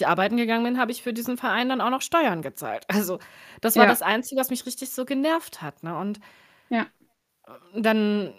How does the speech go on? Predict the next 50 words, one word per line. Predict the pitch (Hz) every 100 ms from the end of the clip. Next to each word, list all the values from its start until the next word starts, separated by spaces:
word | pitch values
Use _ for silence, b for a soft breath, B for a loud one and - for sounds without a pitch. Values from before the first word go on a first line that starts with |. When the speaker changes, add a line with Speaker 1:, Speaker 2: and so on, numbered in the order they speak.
| 98 117 170 _
Speaker 1:
bekamst | 208 208 226 247 - -
du, | 262
das | 190
fand | - 175
ich | 147 165
auch, | 165
eigentlich | - 233 320 -
finde | 311 294
ich |
sowas | - 262 269
frech, | - - 156 - 151
ne? | 180 220
Weil | 220 214 220
da | 202
sieht | 214 226 -
man | 285
doch | 277
mal, | 262 254
dass | 240
die | 226
Kirche | - 254 277
sich | 233 233
eigentlich | 160 185 - 240 247
einen | 277
Scheiß | 302 - - 403 -
für | -
dich | 170 160
interessiert, | 151 - 160 - 147 151
ne? | 175
Du | 208
kriegst | 202 196 -
dann, | 285 285 b b b b
wenn | 196
du | 202
ausgetreten | 185 254 240 - 247 233
bist, | 233 - -
einen | 190
au-, | 160
wahrscheinlich | 190 196 220 220 208
automatisierten | 208 214 214 202 202 180 190 185
Brief | 175 247 311
nach | 311 277
Hause | 262 254 240
geschickt | 247 - 254 -
vom | 185 165
Pastor, | 196 240 - 233 220
der | 190
dir | 180
dann | 170 156 156
sagt, | 196 214 214